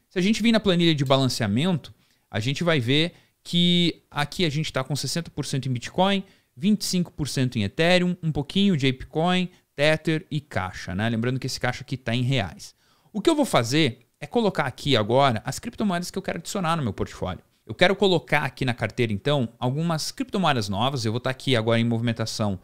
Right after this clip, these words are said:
colocando quais são essas criptomoedas e explicar pra vocês o porquê dessas criptomoedas. E o legal, que eu acabei de receber um push que o nosso depósito já está disponível na nova DAX. Então, vocês podem ver que demorou menos de cinco minutos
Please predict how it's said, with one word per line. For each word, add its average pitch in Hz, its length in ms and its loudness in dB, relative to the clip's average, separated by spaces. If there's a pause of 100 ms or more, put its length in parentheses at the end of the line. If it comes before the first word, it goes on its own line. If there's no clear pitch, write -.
(280)
colocando 214 880 4
quais 131 280 0
são 120 160 0
essas 117 200 -4
criptomoedas 107 720 -4
e 180 40 -4
explicar 185 340 -2
pra 180 120 -2
vocês 156 460 -2 (320)
o 151 140 -4
porquê 170 540 0 (260)
dessas 131 280 -2
criptomoedas. 131 580 -2
E 131 60 2
o 170 40 2
legal, 180 440 2 (240)
que - 60 -16
eu - 60 -8
acabei 156 240 -2
de 143 80 -6
receber 156 320 -4
um 175 100 -2
push - 540 -6 (340)
que 156 300 -2 (180)
o 147 80 -10
nosso 143 260 -2
depósito 117 560 0 (120)
já 117 500 0
está 139 360 -2
disponível 117 600 -4
na 120 140 -6
nova 107 240 -4
DAX. 95 340 -10
Então, 131 260 -4 (120)
vocês 135 320 -8
podem 160 260 0
ver 143 140 0
que - 60 -8
demorou 156 300 2
menos 143 280 -2
de 139 60 -8
cinco 165 340 -6
minutos 139 400 -2